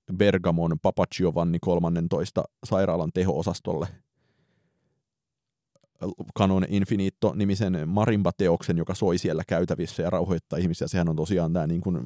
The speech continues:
maailman pahin koronasairaala tällä hetkellä, ja siellä se soi edelleen,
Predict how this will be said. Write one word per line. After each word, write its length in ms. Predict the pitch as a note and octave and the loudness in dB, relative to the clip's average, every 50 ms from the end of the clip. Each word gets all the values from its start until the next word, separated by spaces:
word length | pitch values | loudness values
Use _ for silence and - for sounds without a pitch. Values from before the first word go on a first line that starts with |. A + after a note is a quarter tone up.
| C#2+ D#2 | -4 -2
maailman 340 | F#2+ F#2 F2+ F2+ E2+ E2 - | -2 0 0 0 0 0 0
pahin 300 | - F2 F#2+ F#2 E2+ E2 | 0 0 0 -2 -2 0
koronasairaala 760 | F#2+ F#2 F#2 F2 F#2 G#2 - D2+ F2 F#2+ E2 F2 F2+ F#2 G2+ - _ _ _ _ _ _ _ _ _ _ _ _ | 0 0 0 0 0 -2 -2 -2 -2 0 -2 0 -2 -2 -4 -6 _ _ _ _ _ _ _ _ _ _ _ _
tällä 220 | - G2 F#2+ F2+ | 0 0 2 2
hetkellä, 400 | F#2+ G2 - - - G2 D#2+ D#2+ | 0 0 -2 -2 -4 -4 -2 0
ja 80 | F2 F2 | -2 0
siellä 240 | - G2 F2+ F2 E2+ | 0 0 0 0 0
se 100 | F2+ F#2 | -2 -2
soi 260 | - G#2 F#2 F2+ - | -2 0 0 0 2
edelleen, 520 | F#2 F#2+ F#2 F2+ F2+ F2+ F2 D#2 E2 F2 | 2 2 2 2 2 2 0 0 -2 -4